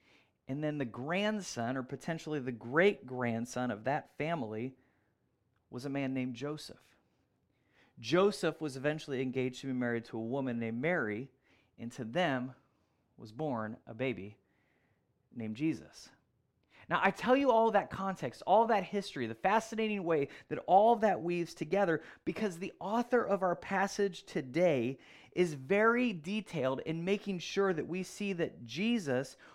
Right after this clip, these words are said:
was born to Joseph, a resident of Nazareth, who had ancient ties to the city of Bethlehem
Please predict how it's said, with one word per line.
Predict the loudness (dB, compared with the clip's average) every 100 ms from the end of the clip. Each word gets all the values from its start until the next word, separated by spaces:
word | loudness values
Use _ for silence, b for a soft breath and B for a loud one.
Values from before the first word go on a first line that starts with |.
| B
was | -6 -6
born | -4 -4 -2 -2 -6 b _
to | -10
Joseph, | -10 0 2 2 0 -2 -4 -4 _ B B -2
a |
resident | 0 4 6 6 2 -2 -2 -4 -8 -8
of | -6
Nazareth, | -2 0 2 2 0 -4 -4 -6 -8 _ B B B
who | -2 2
had | 4 2 0
ancient | 0 0 2 0 -2 -4
ties | -2 0 4 2 2
to | -2
the | -4
city | -4 0 0 2
of | 0 2
Bethlehem | 2 2 -2 -2 -2 -4